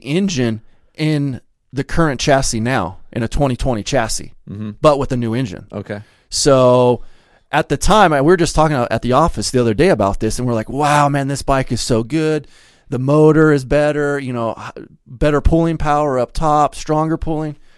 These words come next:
Speaker 1: We're like, "Wow, this is gonna be badass." And this was before we even put that motor in the new chassis.
Speaker 2: Mm-hmm.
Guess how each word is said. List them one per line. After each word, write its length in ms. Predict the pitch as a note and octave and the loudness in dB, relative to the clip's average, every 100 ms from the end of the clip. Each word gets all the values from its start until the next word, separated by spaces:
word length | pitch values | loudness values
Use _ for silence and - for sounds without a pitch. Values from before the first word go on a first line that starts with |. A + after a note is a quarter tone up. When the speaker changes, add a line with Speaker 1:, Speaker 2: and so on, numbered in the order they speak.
| _ _ | _ _
Speaker 1:
We're 100 | C3 | -10
like, 100 | A#2 | -2
"Wow, 140 | D3 | 0
this 100 | C#3 | 0
is 40 | C#3 | 0
gonna 200 | D3 B2 | -2 0
be 0 | |
badass." 560 | A2+ G#2+ A#2+ F2+ - | 0 0 -2 -4 -6
And 140 | - C3 | -8 -6
this 160 | D3+ | -4
was 100 | D#3+ | -4
before 560 | A2+ B2 - D#3 D#3+ D3 | -2 -4 -2 0 0 0
we 180 | B2+ B2+ | -2 -6
even 260 | B2+ A2+ G#2+ | -6 -6 -4
put 480 | - C3+ - - - - _ _ _ _ | -2 -2 -4 -12 -18 -20 _ _ _ _
that 200 | - C3 | -4 -2
motor 380 | A2+ B2+ C3+ D3+ | -2 -2 0 -2
in 180 | C3+ B2 | -2 -4
the 60 | A2 | -4
new 120 | G#2+ | -6
chassis. 520 | - A#2+ A#2+ A2+ C#2 A2+ | -4 -2 -2 -4 -8 -12
Speaker 2:
Mm-hmm. 300 | A2 G#2 | -14 -12